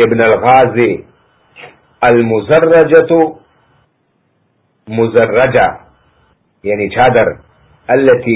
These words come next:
ليست بمشبعۃ، نہ تو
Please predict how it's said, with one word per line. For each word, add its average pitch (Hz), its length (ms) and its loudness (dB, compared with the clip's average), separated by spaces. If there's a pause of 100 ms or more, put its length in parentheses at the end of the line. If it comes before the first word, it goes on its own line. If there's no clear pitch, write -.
ليست 156 600 2
بمشبعۃ، 110 960 -2 (2500)
نہ 104 200 -2 (100)
تو 143 120 4